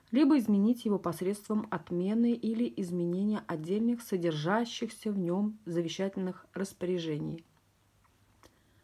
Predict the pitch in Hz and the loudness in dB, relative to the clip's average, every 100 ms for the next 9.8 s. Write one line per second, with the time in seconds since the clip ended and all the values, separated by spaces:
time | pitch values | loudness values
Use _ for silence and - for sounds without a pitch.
0 | - - _ _ _ 226 233 339 330 330 | -20 -20 _ _ _ 0 4 4 4 2
1 | 269 220 220 202 - 214 226 233 185 175 | 2 2 2 0 0 2 2 2 0 -2
2 | 214 240 233 220 208 233 208 175 170 - | 2 2 2 -2 -2 0 0 -2 -4 -8
3 | 165 208 226 196 180 190 190 190 170 165 | -6 -2 0 0 -4 -2 -2 -2 -2 -2
4 | 180 185 208 196 175 160 196 240 294 262 | -4 -2 0 0 0 -2 0 0 2 2
5 | 170 156 170 170 170 - 165 160 156 - | 0 -2 -4 -6 -6 -6 -4 -2 -4 -2
6 | 190 185 190 190 202 160 151 151 - - | -2 0 -2 -2 -4 -2 -4 -6 -14 -20
7 | - _ - 185 196 180 190 175 185 - | -20 _ -4 0 0 2 2 0 -4 -6
8 | - 175 175 165 170 190 196 170 165 165 | -2 0 2 2 0 0 0 0 0 -2
9 | 175 170 180 190 208 285 285 269 | -4 -4 -2 0 2 4 2 2